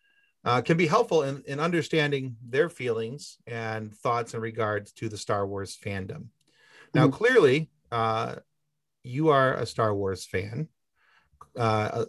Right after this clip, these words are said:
Speaker 1: and if anybody watches your videos, that's, that's pretty obvious. That's pretty clear. Uh,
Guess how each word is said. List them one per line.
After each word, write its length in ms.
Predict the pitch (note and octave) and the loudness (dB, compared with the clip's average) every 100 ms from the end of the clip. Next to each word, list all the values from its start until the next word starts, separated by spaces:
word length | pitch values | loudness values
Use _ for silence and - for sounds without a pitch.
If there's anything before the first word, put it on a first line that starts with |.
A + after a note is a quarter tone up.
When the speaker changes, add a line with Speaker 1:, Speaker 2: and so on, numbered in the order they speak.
| - | -4
Speaker 1:
and 160 | B2 A2+ | 0 0
if 180 | A2 - | -2 -2
anybody 260 | C3 B2+ B2 | 0 2 4
watches 400 | A#2 A#2 A2+ G#2+ | 4 2 -2 -4
your 100 | G#2+ | -2
videos, 240 | A2 A#2 | 0 2
that's, 260 | A#2+ A#2 - | 2 0 0
that's 220 | C3 A#2+ | -2 -2
pretty 280 | - B2 A2 | 0 0 2
obvious. 360 | G2+ G#2+ A#2+ | -2 -2 -4
That's 180 | - G2+ | -4 -6
pretty 220 | - G#2 | -6 -8
clear. 420 | G2+ - G#2+ C#3 D#3 - - _ | -8 0 2 4 0 -8 -20 _
Uh, 100 | - | -12